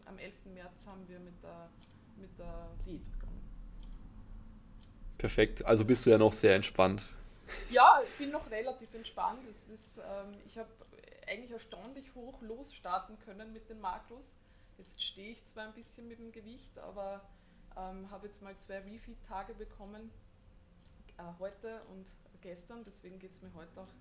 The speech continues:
Speaker 1: sehr gut. <laughs> Und ja, ähm, ab morgen sind die Kalorien dann ein bisschen niedriger, aber für meine Verhältnisse, also seit meiner letzten Diät bin ich eigentlich recht hoch in den Makros eingestiegen, was mich auch sehr freut.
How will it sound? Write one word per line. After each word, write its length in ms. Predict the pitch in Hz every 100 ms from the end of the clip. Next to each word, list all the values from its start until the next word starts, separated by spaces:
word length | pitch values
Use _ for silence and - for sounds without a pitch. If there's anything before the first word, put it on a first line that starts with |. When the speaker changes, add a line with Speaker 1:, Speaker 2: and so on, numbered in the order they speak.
| - -
Speaker 1:
sehr 120 | - 160
gut. 180 | 226 262 - - -
<laughs> 100 | 220 - - 220 - - - - - -
Und 640 | 190 196 196 196 190 185 - -
ja, 200 | 151 165 175 175
ähm, 300 | - 165 170 175
ab 220 | 180 -
morgen 320 | 165 165 175
sind 220 | 175 175 -
die 60 |
Kalorien 420 | - 170 170 175
dann 140 | 170 160
ein 80 | 156
bisschen 400 | 160 - - 160 160 -
niedriger, 480 | 180 - 214 202
aber 260 | - - 185
für 140 | -
meine 300 | 190 165 233
Verhältnisse, 760 | 247 233 190 - 247 247 262 269 269 - - - - -
also 240 | - 185 208
seit 280 | 175 180
meiner 180 | 214 208
letzten 400 | 190 180 - 220
Diät 260 | 202 185 214 -
bin 140 | 214 214
ich 200 | 214 -
eigentlich 400 | - 202 208 -
recht 200 | 196 - -
hoch 340 | 214 226 226 - 185
in 100 | 175
den 220 | 180 175
Makros 680 | 165 - - 151 160 - -
eingestiegen, 680 | 160 175 - 170 160 185 185
was 200 | 175 175
mich 200 | 180 175 185
auch 120 | 170 -
sehr 240 | - - 175
freut. 280 | - 160